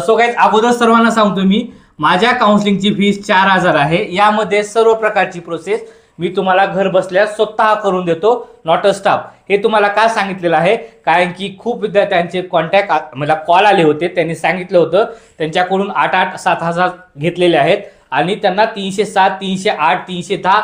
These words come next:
या स्कोअरवरती देखील चांगलं कॉलेज भेटलं नाहीये.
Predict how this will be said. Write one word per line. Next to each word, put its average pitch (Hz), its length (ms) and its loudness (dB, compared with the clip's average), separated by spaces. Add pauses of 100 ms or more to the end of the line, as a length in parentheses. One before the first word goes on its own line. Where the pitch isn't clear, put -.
(280)
या 185 180 4
स्कोअरवरती 202 580 2
देखील 202 280 -8
चांगलं 202 320 0
कॉलेज 190 300 0
भेटलं 180 340 -4
नाहीये. 147 320 -6